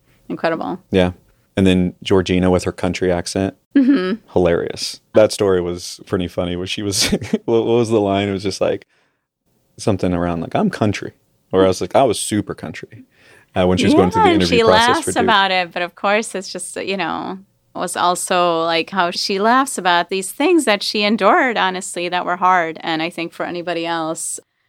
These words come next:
Speaker 1: would have been so, so hard, and she's so positive about
Speaker 2: Yeah.
Speaker 1: it. And everybody, like, all of our guests look like a theme is definitely folks went through a lot of hard things to be where they are, and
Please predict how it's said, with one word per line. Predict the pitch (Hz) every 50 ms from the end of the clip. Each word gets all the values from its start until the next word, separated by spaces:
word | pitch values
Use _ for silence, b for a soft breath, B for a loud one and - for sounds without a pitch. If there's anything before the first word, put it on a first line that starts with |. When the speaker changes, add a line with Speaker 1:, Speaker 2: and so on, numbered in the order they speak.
| _ _ -
Speaker 1:
would | 180 185
have | 180 180 151
been | - 175 170 170 165 170
so, | - - - 196 190
so | - - 190
hard, | 208 208 185 190 190
and | 180 170
she's | - 190 175
so | - 180 170
positive | - - 160 170 175 165 185 170 156
about | 156 151 147 151 147
Speaker 2:
Yeah. | 151 196 - 156 151 -
Speaker 1:
it. | - _
And | - 190 196 -
everybody, | - 240 247 285 311 233 208 202 180 175 170 170
like, | 170 165 160 -
all | - 190 196 202
of | 214 202
our | 196 185
guests | 160 151 160 151 156 160 - - -
look | 165 165 -
like | - 156 - 156 - - - - _ _ _ _ _ _ _ _ _ _ _ _ _ -
a | 190 226
theme | - - 208 190 180 185
is | 185 185 185
definitely | - 175 170 - 185 170 139 156 165 165 165
folks | 170 - 165 156 160 160 - - - - - - - -
went | - 170 190 185 175 180 - _ _ _ _
through | - - - 190 175
a | 170 165
lot | 160 156 156 156
of | 156 151 160
hard | 185 170 156 151 151 156 -
things | - - 147 160 160 165 180 190 190 190 - - - -
to | - - 180
be | 151 165 160 160
where | 160 160 160
they | 156 160 156 151
are, | 151 156 165 175 190 196 190
and | 170 160 156 156